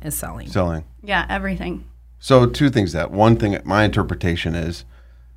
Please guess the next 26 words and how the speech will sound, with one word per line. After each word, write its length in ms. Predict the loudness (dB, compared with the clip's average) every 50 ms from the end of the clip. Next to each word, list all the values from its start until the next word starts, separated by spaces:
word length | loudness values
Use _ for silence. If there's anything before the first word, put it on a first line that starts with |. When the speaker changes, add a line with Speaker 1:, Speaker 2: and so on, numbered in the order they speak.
| -20 -20 -14 -6 -2
Speaker 2:
even 260 | 0 2 4 6 6
though 160 | 8 8 8
you 180 | 6 6 2 0
feel 280 | 0 2 2 2 2
your 180 | 2 0 0 0
home 280 | 0 0 0 0 0
is 220 | -2 -4 -4 -6 -10
beautiful, 540 | -14 -12 -6 -4 -4 -4 -4 -4 -4 -4 -2
and 80 | -2 -4
it 100 | -2 -2
might 320 | 0 0 0 0 -2 -4
be, 300 | -4 -2 0 0 0 -2
it's 260 | -4 -4 -6 -6 -6
still 400 | -6 -6 -2 -2 0 0 -2 -2
your 360 | -4 -4 -2 0 2 2 2 0
personal 480 | 0 0 -2 -2 0 -2 -2 -4 -4
preferences 840 | -6 -6 -2 0 2 2 2 0 -2 -4 -4 -6 -6 -6 -4 -4 -4 -6
as 160 | -6 -6 -6
opposed 560 | -8 -8 -6 -4 -2 -2 -2 -2 -4 -6 -6
to 100 | -6 -6
what 320 | -6 -4 -4 -4 -6 -6 -6
can 140 | -6 -6 -4
actually 480 | -4 -4 -6 -8 -8 -10 -8 -8 -6
market 480 | -6 -4 -2 -2 -2 -2 -4 -8 -10 -10
and 140 | -10 -14 -12
sell. 420 | -8 -4 -4 -4 -4 -4 -8 -10